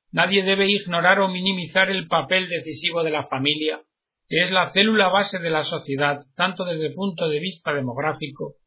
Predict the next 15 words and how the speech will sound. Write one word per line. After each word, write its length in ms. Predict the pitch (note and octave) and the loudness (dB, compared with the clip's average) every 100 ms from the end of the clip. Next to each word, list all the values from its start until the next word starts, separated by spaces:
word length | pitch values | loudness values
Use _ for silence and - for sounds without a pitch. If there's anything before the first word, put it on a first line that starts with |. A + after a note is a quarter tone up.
| _ _ | _ _
como 300 | - D3+ C3+ | -6 -2 2
ético, 560 | E3 F3 - D#3 F3+ E3+ | 2 0 -4 -2 -4 -2
pedagógico, 960 | E3 C#3 B2+ D#3+ F#3 F#3 E3 - - - - | -4 -2 0 2 2 0 -6 -6 -8 -10 -10
económico 840 | B2+ - C3 D3+ C#3+ - C#3 C3+ _ | -10 -6 -4 -4 -6 -4 -6 -6 _
o 180 | - B2+ | -4 -2
político. 680 | C#3 C#3 C3+ C3+ - B2 B2 _ _ _ _ _ _ _ _ _ | 0 0 0 -4 -10 -12 -16 _ _ _ _ _ _ _ _ _
La 140 | C3 | -8
familia 640 | - C#3 E3 F3 F3+ E3 - _ _ _ | -2 2 2 2 -2 -4 -10 _ _ _
tiene 300 | D#3 F3 F3 | -2 0 0
como 240 | F#3+ F#3 | 2 2
vocación 540 | E3+ E3+ D#3 G3 G#3 | 2 0 0 2 2
natural 500 | G#3+ G#3+ G#3+ G3+ A3 A3 | 2 0 0 0 0 2
promover 500 | G3+ F3 D#3+ F#3 E3+ | 0 2 2 0 2
la 160 | D#3+ | 0
vida, 380 | D#3+ D3 C3+ C3 | 2 0 -4 -12